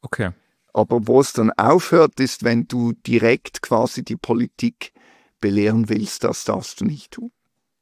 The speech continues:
Speaker 1: Das heißt, du bist in, im, im Prozess um, rund um die Reform, der ist irgendwie losgetreten worden und dann bist du ab und zu um Rat gefragt worden oder um eine, um eine Einschätzung.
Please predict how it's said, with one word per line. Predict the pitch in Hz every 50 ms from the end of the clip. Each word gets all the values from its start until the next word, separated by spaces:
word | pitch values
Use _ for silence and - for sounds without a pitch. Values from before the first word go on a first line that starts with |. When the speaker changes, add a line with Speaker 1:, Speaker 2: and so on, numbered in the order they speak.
| _ _ _ _ _ _ _ _ _ _ -
Speaker 1:
Das | 113 104 -
heißt, | 120 127 143 - -
du | 123
bist | 117 123 - -
in, | 135 117
im, | 117 127 135 120 117 131
im | 127 123 107
Prozess | - - 110 - - 147 135 -
um, | - - 147 156 160 156
rund | 147 131 165 175 180
um | 180 156 151
die | 143
Reform, | 131 127 113 - - 135 135 147 160 175 175 165 151
der | 117 120
ist | 131 113 -
irgendwie | 127 117 120 120 120 117 120 120
losgetreten | 127 127 127 127 113 143 156 - - 143 - - 151 151 - 139
worden | 139 139 139 139 135
und | 120
dann | 113 113
bist | 113 113 - -
du | 110
ab | 113 -
und | 113 -
zu | - 120
um | 107
Rat | 98 - 104 127 - -
gefragt | 151 - - - 143 139 - -
worden | 135 139 135 127
oder | 107 110
um | 113 -
eine, | - 110 110
um | -
eine | 113 110 104
Einschätzung. | 107 135 151 - 160 - - - - 180 196 196